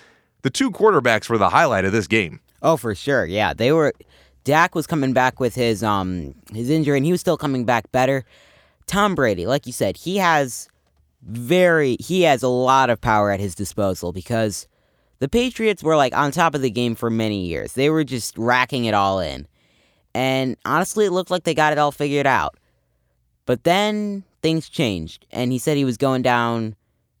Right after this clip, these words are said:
Speaker 2: to the Buccaneers. Now, I was personally in a lot of shock because I thought of all teams to go to, the Buccaneers. Now, I will give it to them.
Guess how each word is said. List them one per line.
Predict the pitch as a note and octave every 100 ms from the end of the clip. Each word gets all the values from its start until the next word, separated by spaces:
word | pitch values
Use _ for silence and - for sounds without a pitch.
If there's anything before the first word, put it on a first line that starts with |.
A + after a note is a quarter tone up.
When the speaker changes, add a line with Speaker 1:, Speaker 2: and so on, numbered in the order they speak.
| _ _
Speaker 2:
to | -
the | C3
Buccaneers. | A#2 C3+ - A2+ G#2 C#2 -
Now, | A#2 C#3+ C#3+ B2 _ _ _ -
I | C3+ F3 A#3+
was | C4+ B3 E3 -
personally | - E3+ F3+ G#3 A3
in | G#3 C#3 C3+ G#2+ _ -
a |
lot | B2+ B2 B2 A2+
of | F#2+
shock | - F2 B1+ -
because | G#2+
I | C3+ D#3
thought | - D3 C3+ _ _ _ _ -
of | C3 -
all | D3 F#3 B3
teams | A#3+ A3 A3
to | C#3+
go | D3
to, | D3 A2+ G#2
the | A2
Buccaneers. | B2+ A#2+ A#2 D#2+ -
Now, | E3+
I | F3+
will | F3 D#3+
give | C#3 A2+
it | F2+ F2
to | G2
them. | D2+ -